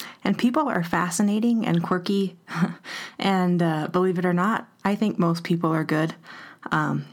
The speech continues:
it's a great thing to take notice of the good things that others around you are doing, and then maybe you can wait a while and tell them what you noticed.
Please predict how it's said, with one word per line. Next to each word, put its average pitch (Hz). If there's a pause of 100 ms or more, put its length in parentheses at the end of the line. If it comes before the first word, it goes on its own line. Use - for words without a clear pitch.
(140)
it's 185
a 190
great 165
thing 151
to -
take 160
notice 156
of 156
the 165
good 147
things 240
that -
others 160
around 147
you 147
are 147
doing, 180 (500)
and 170
then 165
maybe 190
you 170
can 170
wait 165
a 165
while 151
and 160
tell 156
them 160
what 160
you 170
noticed. 180